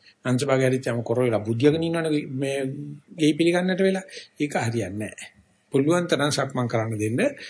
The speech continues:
සක්මන් කරපු ගමන් ඔක්කොම ෆිසියෝතෙරපි හරියනවා, රිෆ්ලෙක්සොලොජි හරියනවා, හිත නැගිටිනවා, නිකම්ම තනිප වෙනවා. ඒක නිසා ඒ වෙද මහත්තයා කියනවා මම වෙදකම් කරාට මේ අන්තභාගයට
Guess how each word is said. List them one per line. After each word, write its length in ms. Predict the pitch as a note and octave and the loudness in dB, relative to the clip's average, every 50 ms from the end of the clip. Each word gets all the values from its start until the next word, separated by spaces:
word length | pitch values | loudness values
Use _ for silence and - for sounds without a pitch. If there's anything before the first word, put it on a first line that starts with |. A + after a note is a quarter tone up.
| - - _ | -18 -14 _
සක්මන් 380 | - D#3 C#3+ - - E3+ D3+ C3 | -4 -4 -4 -2 -2 -2 -2 -2
කරපු 360 | - - D#3 E3+ G3+ A3+ D#4 | -2 0 4 4 4 6 6
ගමන් 340 | C4+ F#3+ B2+ A2 A2+ C#3+ G#3+ C4+ - - _ | 4 4 4 4 2 0 -2 -2 -6 -6 _
ඔක්කොම 320 | - D3+ C#3+ - - D3 | -6 -6 -2 0 0 0
ෆිසියෝතෙරපි 640 | C3+ B2+ D3 C3 - D#3 D3 C#3 C#3+ B2+ B2 A#2+ C3+ B2 | 0 0 -2 0 2 2 2 2 2 0 0 2 0 0
හරියනවා, 580 | A2 A#2 B2+ B2+ C#3+ D3+ E3+ F#3 G3+ G#3 G3+ G3+ G#3 F#4+ - - _ - - - - - - _ _ _ _ - | 0 0 0 0 0 0 0 0 0 0 0 0 -2 -4 -6 -12 _ -20 -20 -20 -20 -20 -20 _ _ _ _ -2
රිෆ්ලෙක්සොලොජි 720 | C#3 C3+ C#3+ C3+ - D3 C3+ A#2 - C3+ C3 B2 A#2+ B2 | 2 2 2 4 4 2 2 2 2 2 2 2 2 2
හරියනවා, 480 | A2+ B2 A#2+ C3 C#3+ D3+ D#3+ F#3+ A#3+ D4 F4 F4+ - | 2 2 2 2 2 2 2 2 2 0 0 -4 -6
හිත 220 | - - - C3+ - | -2 -2 0 0 2
නැගිටිනවා, 640 | C#3+ B2+ B2 B2 C#3 C#3+ D3 D#3+ E3 G3+ A#3+ F#4 A#4+ - _ _ _ _ _ _ _ _ - | 0 2 2 2 2 2 2 2 2 2 0 0 -2 -6 _ _ _ _ _ _ _ _ -4
නිකම්ම 460 | D3+ D#3+ D3+ - G#3 G#3+ G#3+ A#3+ D4 D#4+ | -4 -2 0 0 2 4 4 4 2 2
තනිප 320 | B3+ F3+ D3+ B2 A#2 A2+ | 0 -2 -4 -4 -6 -8
වෙනවා. 240 | - - - - _ _ _ _ _ _ _ - - _ _ _ _ _ _ _ _ _ _ _ - | -10 -12 -14 -16 _ _ _ _ _ _ _ -20 -20 _ _ _ _ _ _ _ _ _ _ _ -8
ඒක 280 | - C#3 C3 D#3 D3+ | -4 0 2 4 4
නිසා 340 | D3 D#3 D3+ - F#3+ G#3+ G#3 | 4 2 2 2 2 2 4
ඒ 160 | F#3 D#3+ D3+ | 4 4 2
වෙද 160 | C#3+ D3+ D3+ | 2 2 2
මහත්තයා 360 | F3+ E3+ D#3 D#3 D3+ - C#3+ B2+ | 0 2 0 0 0 0 0 0
කියනවා 400 | B2+ C3+ D3 F#3+ F#3+ F3 D3 D3 | 0 0 0 0 0 0 -2 -2
මම 80 | D#3 D#3+ | -2 0
වෙදකම් 420 | D3+ D3+ D3 D#3 D3+ D#3+ D#3 D#3+ D#3 | 2 2 2 2 2 0 0 -2 0
කරාට 360 | D#3 D3+ D#3 D3+ D3 C#3 C3+ A#2+ | 0 2 4 4 4 4 2 0
මේ 380 | G#2 G2+ G2 G2 F#2 F#2 G2 - - | 0 0 -2 -2 -4 -6 -8 -8 -6
අන්තභාගයට 680 | - A#2+ B2+ A#2+ C#3+ D#3 F#3 G#3+ G#3+ E3+ B2 G2+ - | -4 -2 0 0 2 2 4 4 4 4 4 2 0